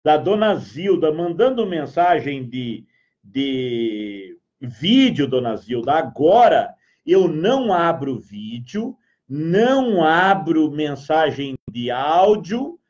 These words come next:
aqui no programa, ok? Aqui é só mensagem de texto,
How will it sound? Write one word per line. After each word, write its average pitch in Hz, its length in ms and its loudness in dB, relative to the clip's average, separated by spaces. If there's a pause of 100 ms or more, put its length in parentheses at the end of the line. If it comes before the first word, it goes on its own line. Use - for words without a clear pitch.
(140)
aqui 170 380 -4
no 165 180 -2
programa, 151 760 0 (240)
ok? 160 640 -2 (280)
Aqui 143 540 -4
é 208 100 4
só 240 480 -2
mensagem 190 840 -2
de 202 480 -4 (500)
texto, 170 880 0